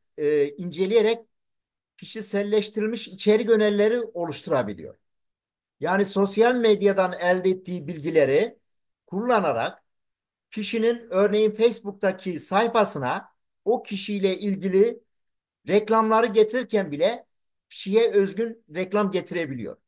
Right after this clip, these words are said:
Bunu hemen hemen sosyal medya türlerinin tümünde görmek mümkün. Yani bazı arkadaşlar arasında sohbet ettiğimizde şunu söylüyorlar. "Ya ben Google'da bir arama yaptım. Ondan sonra bana o konuyla ilgili,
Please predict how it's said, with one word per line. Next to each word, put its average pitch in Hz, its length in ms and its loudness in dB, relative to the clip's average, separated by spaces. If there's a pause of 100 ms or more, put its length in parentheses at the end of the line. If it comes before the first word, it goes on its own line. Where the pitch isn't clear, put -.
(460)
Bunu 196 160 2
hemen 214 240 2
hemen 196 180 0
sosyal 196 440 0
medya 190 640 -2 (180)
türlerinin 190 540 -4
tümünde 196 640 -2 (200)
görmek 175 440 0
mümkün. 151 440 -12 (380)
Yani 190 240 -2
bazı 214 260 2
arkadaşlar 208 460 -2
arasında 214 280 -4
sohbet 214 420 0
ettiğimizde 208 420 -4
şunu 226 200 -8
söylüyorlar. 165 560 -4 (480)
"Ya 190 200 0
ben 220 200 2
Google'da 220 400 0
bir 214 180 2
arama 202 240 2
yaptım. 240 560 -4 (260)
Ondan 226 280 0
sonra 226 240 -2
bana 240 180 2
o 240 80 2
konuyla 226 320 -2
ilgili, 233 420 -6